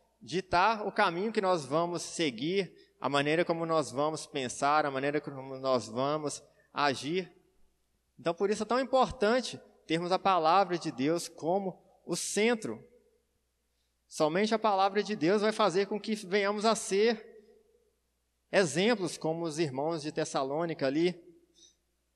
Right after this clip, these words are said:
sendo reconhecidos ali pela operosidade da fé, a abnegação do amor e da firmeza da esperança em Cristo Jesus.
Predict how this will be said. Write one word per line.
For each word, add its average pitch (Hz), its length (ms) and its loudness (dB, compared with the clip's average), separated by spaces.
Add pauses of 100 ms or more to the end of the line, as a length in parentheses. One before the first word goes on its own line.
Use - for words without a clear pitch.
(240)
sendo 175 300 0
reconhecidos 185 880 0
ali 175 160 2
pela 170 240 2
operosidade 165 960 0
da 127 160 2
fé, 151 580 -4 (300)
a 120 100 0
abnegação 147 1040 0 (360)
do 117 120 -2
amor 127 560 2 (540)
e 135 80 -4
da 147 80 4
firmeza 185 680 2
da 170 80 0
esperança 165 840 -2
em 143 100 -10
Cristo 139 420 -6
Jesus. 110 720 -8